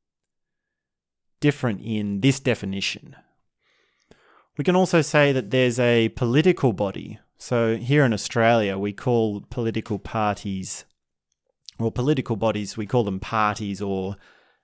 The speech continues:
uh, how to say, I mean, I call them political bodies, and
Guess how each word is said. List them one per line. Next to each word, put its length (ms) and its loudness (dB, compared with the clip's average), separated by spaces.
uh, 560 -6
how 200 -2
to 140 -4
say, 680 -4
I 100 -6
mean, 160 0
I 200 4
call 260 0
them 200 -6
political 460 -4
bodies, 680 -4
and 480 -10